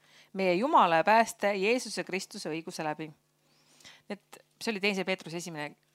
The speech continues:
salm kohe kirja alguses, kui ta alustas kirja, et Peetrus pidas usku kalliks. Ta ütles, et kõik, kes on saanud Kristuses päästetud, kõik on saanud selle sama kalli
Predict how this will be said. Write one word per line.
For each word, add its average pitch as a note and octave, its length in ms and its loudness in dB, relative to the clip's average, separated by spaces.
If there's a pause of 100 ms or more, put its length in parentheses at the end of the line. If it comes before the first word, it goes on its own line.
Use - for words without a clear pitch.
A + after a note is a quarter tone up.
(520)
salm D4+ 800 0
kohe A3 240 0
kirja G3 280 0
alguses, F#3+ 560 -2
kui F#3 120 -12
ta F3+ 80 4
alustas F3+ 320 -4
kirja, G3+ 420 -2 (760)
et - 60 -20
Peetrus C#4+ 380 -2
pidas A3 220 2
usku - 260 -8
kalliks. E3+ 520 -2 (1160)
Ta G#3+ 100 -4
ütles, G#3+ 160 -6
et - 100 -20
kõik, D#4+ 260 2
kes G#3+ 140 -2
on G3+ 100 -6
saanud G#3+ 380 4
Kristuses F#3 480 -6
päästetud, F3+ 460 -2 (100)
kõik - 480 -4 (100)
on E3+ 140 -8
saanud G3 560 0
selle E3+ 400 -6
sama G3 640 2 (360)
kalli F3 600 -2